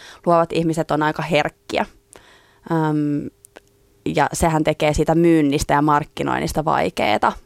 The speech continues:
yleensä, koska tota, se, että sama ihminen, varsinkin kun alussa siis, kun ei, ei ollut niinku muita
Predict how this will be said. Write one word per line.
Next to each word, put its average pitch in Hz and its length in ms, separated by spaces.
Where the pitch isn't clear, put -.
yleensä, 165 460
koska 156 340
tota, 147 400
se, 170 120
että 160 180
sama 165 320
ihminen, 143 360
varsinkin 165 300
kun 151 200
alussa 147 340
siis, - 320
kun - 100
ei, 135 260
ei 156 140
ollut 143 260
niinku 131 220
muita 135 260